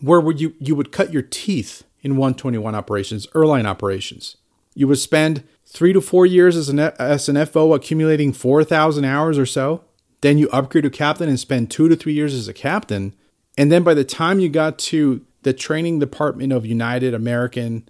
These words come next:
or the big guys, you would already have a lot of experience, and training would go so much more smoothly because you already know.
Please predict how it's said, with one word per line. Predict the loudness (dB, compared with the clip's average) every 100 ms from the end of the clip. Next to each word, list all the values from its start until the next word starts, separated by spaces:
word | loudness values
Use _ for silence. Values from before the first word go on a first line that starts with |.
| _
or | -6
the | -6
big | -2 0 0
guys, | -2 -2 -6 -8 -14 _ _ _
you | -2 2
would | 4
already | 6 4
have | 0 -4 -4
a | -2
lot | 0 0 0
of | 0
experience, | -2 -4 -6 -4 -4
and | -6 -10
training | -14 -6 0 2 2 0
would | 0
go | -2 -4
so | -4 -2
much | -2 -4 -4
more | -6
smoothly | -4 -2 0 2 0
because | -2 -2 -2 -2
you | -2 -2
already | 0 -2 -4
know. | -4 -4 -6